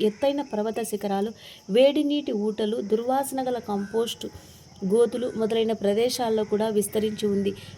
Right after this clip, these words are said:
మనము పేగును కూడా వందలాది సూక్ష్మజీవుల విశిష్ట ఆవాసంగా పేర్కొనబడుతుంది. ఉష్ణోగ్రత, నీరు, కాంతి, నేల అత్యంత ముఖ్య కారకాలు, కానీ భౌతిక, రసాయనిక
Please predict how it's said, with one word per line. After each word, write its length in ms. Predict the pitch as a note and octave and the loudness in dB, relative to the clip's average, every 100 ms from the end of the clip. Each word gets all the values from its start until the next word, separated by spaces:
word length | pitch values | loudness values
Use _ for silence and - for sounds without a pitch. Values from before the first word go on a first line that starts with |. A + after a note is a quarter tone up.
| - | -2
మనము 400 | A#3 B3 B3 C#4+ - | 2 2 2 -4 0
పేగును 400 | A#3+ C4+ D4+ D4+ | 4 6 4 0
కూడా 320 | C#4 A3+ A3 A3+ | -2 0 0 2
వందలాది 600 | G#3 G#3+ B3 B3 B3 A#3 | 0 0 0 0 0 -4
సూక్ష్మజీవుల 720 | B3+ B3+ C#4 C4 A#3+ A#3 G#3+ | -4 -4 -4 -4 -4 -2 0
విశిష్ట 420 | G3+ A#3 A3 A3+ | 0 -4 -6 -2
ఆవాసంగా 580 | G3+ G3+ G#3 G#3 G#3 C#4+ | 0 0 0 -2 -2 -4
పేర్కొనబడుతుంది. 960 | - G#3 G3+ G#3 G#3 G3 F#3+ G3+ F#3+ - - - - - | 0 -2 0 -2 0 0 0 0 0 -4 -14 -18 -14 -6
ఉష్ణోగ్రత, 560 | B3+ D4+ D4+ D4+ D4 C#4+ | -2 2 2 2 2 -2
నీరు, 460 | C4 A3 A3 A3+ A#3+ - | 0 0 0 -2 -4 -2
కాంతి, 460 | G#3 G#3 G3+ A3 | -2 -2 -4 -4
నేల 380 | A3 G3+ G#3 G#3 | -2 0 2 0
అత్యంత 560 | A3 G#3+ G3 A3+ A3 A3 | -2 -4 -4 -2 -2 0
ముఖ్య 340 | G3+ G3+ A#3 | -2 -2 -4
కారకాలు, 520 | A3 G3+ G#3 G3+ G3+ | -2 -2 -2 -2 -2
కానీ 320 | G3+ G3+ G3+ B3+ | 0 -2 -2 -2
భౌతిక, 400 | G#3+ B3+ D4 C#4+ | 0 0 -2 -2
రసాయనిక 640 | A3 G#3 G#3+ G#3 G3+ C4+ | -2 -2 0 0 0 -4